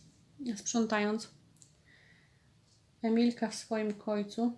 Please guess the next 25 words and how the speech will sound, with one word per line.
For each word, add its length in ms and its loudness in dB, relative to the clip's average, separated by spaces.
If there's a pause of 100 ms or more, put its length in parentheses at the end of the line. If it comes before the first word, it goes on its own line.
(120)
ale 280 6
zaraz 380 4
spokojnie, 640 4
zaraz 220 0
przyjdzie 320 -4
do 120 -2
mnie 160 2
do 180 0
łóżka. 320 -4 (920)
No, 320 2 (220)
Ewa 280 4
już 160 0
się 200 -2
ułożyła 580 4
w 120 -6
nogach. 440 -4 (680)
Jeszcze 260 -4
Lejla, 300 0
nie 140 -4
wiem 160 -4
gdzie 160 -6
jest, 200 -4
gdzieś 220 -8
tu 100 -10
chodzi. 440 -8